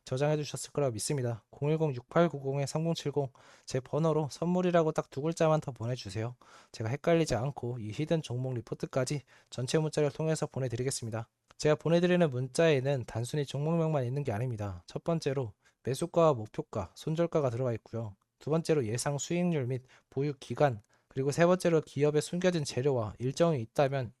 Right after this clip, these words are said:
이 자료까지 같이 보내드리고 있습니다. 그리고 이 모든 대응 전략이 담긴 시크릿 리포트를 피디에프 파일로 그리고 단체 문자를 통해서 실시간 발송 예정이고요.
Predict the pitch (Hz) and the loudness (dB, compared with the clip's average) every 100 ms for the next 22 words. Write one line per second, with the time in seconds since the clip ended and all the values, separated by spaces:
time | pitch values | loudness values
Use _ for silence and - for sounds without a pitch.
0 | _ 135 - 135 160 - 156 139 120 - | _ -8 -4 -2 0 0 0 0 -4 -4
1 | - 131 143 143 104 - 123 95 92 - | -4 -2 0 -2 -4 -6 -6 -8 -12 -4
2 | 156 156 139 135 180 185 139 156 156 - | 0 0 0 0 2 2 4 2 2 0
3 | 143 135 - 123 151 139 117 - - 165 | 2 0 -2 -2 -2 -2 -4 -8 -4 0
4 | 127 117 - - - 139 120 - 175 175 | 0 -2 -4 -4 0 -2 -2 -6 0 0
5 | - - - 165 127 107 - _ - 139 | -2 -4 2 2 2 -4 -12 _ -4 -2
6 | 143 131 - 170 170 160 151 160 160 151 | -2 -2 0 0 2 0 0 0 0 -2
7 | - 185 196 170 120 - 120 139 110 117 | -2 -4 -2 -2 -4 -4 -4 -4 -4 -2
8 | 143 131 113 135 | -2 -2 -2 -4